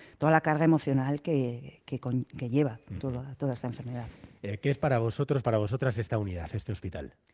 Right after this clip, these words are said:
Speaker 1: Para mí es mi casa. Eh, aquí es donde han salvado a mi hija. Las personas que están son ángeles de la guarda. Para mí,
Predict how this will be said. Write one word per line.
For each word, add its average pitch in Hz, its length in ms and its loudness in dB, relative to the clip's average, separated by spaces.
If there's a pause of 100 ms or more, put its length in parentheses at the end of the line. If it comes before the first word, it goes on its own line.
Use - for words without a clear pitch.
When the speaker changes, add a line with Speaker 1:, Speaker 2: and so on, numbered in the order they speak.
(160)
Speaker 1:
Para 160 160 -2
mí 135 80 2
es 127 100 -2
mi 139 80 4
casa. - 340 -6 (680)
Eh, 139 180 2
aquí 139 380 2
es 131 100 2
donde 143 680 4 (560)
han 170 100 8
salvado 156 300 4
a 160 60 6
mi 170 160 8
hija. 277 360 4 (1200)
Las 180 140 4
personas 156 380 4
que 160 80 0
están 170 560 2 (420)
son 196 240 4
ángeles 160 320 4
de 156 80 -2
la - 80 -4
guarda. 202 440 -2 (1120)
Para 160 200 2
mí, 254 480 8